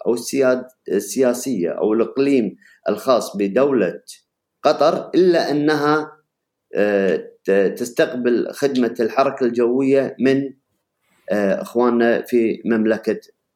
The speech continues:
البحرين. على سبيل المثال، يعني، خلينا نقول إحنا طيارة طالعة من مطار حمد، آه، الدولي متجهة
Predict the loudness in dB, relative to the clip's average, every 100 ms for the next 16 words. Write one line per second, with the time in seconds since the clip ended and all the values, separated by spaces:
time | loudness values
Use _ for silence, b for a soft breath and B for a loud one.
0 | _ 0 2 0 -2 -8 -8 -14 B B
1 | -2 0 0 0 2 2 2 2 0 -2
2 | -2 -2 -2 0 0 0 -2 0 2 2
3 | 2 0 0 0 0 -2 0 -2 -2 -2
4 | 0 0 -4 _ -4 -2 -2 -6 -10 -12
5 | -2 0 0 0 0 -2 -2 0 0 0
6 | 0 0 -2